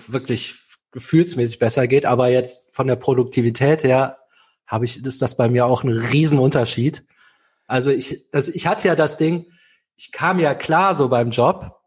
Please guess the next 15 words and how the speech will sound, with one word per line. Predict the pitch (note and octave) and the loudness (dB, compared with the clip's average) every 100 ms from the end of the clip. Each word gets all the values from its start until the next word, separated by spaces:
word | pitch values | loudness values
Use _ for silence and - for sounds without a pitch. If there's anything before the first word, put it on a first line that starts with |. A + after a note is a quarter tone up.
| _ - | _ -6
aber | B2 | -2
jetzt | B2+ C3 D3 | 0 0 -2
im | B2+ | 0
Rück-, | B2 E3+ D#3 | 0 0 0
Nachhinein, | C#3+ E3+ C3+ A#2+ B2+ E3 F3 _ _ _ _ _ _ _ _ | 0 0 0 0 0 -2 -6 _ _ _ _ _ _ _ _
das | B2 A#2 | -12 -6
war | A#2+ E3 D3+ | -2 -2 0
ganz | D3 E3 | 0 0
okay. | D3+ C#3 B2+ C3+ A2+ - _ _ _ _ - | -2 -2 0 2 0 -2 _ _ _ _ -8
Also | A#2 B2+ | 0 0
ich | B2 C3 | 0 -2
hab | C3+ | -2
jetzt | C#3 - | -4 -2
vom | C3+ B2 | -6 -6
Stefan | - D3 D#3+ | -4 -2 0